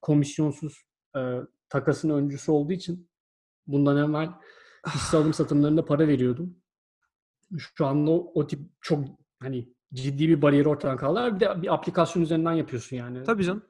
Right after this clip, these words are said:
Speaker 1: Klasik yerlerde gidip hesap açtırman gerekiyor. İşte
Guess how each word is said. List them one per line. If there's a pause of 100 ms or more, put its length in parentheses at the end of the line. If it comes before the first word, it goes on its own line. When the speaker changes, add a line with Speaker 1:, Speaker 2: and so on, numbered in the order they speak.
(580)
Speaker 1:
Klasik
yerlerde (360)
gidip
hesap
açtırman
gerekiyor.
İşte